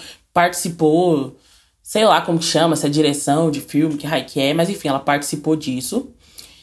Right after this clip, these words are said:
E eu fico pasma com essas paradas, véi. Porque é sério, é muito ruim. Aqui, só fazendo um adendo, né? Eu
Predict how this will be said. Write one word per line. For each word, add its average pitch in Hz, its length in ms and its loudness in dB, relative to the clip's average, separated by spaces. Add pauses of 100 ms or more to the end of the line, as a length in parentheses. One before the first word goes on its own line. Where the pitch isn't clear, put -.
(320)
E 185 760 0 (600)
eu 170 120 2
fico 175 260 -6
pasma 165 340 2
com 151 60 -8
essas 151 160 -10
paradas, 131 420 0
véi. 117 160 -6 (260)
Porque - 120 0
é 220 60 6
sério, 147 260 4
é 156 60 4
muito 175 260 0
ruim. 127 260 -8 (540)
Aqui, 233 480 2
só 220 160 2
fazendo 233 360 4
um 220 60 6
adendo, 135 440 0
né? 160 240 0 (520)
Eu 202 440 4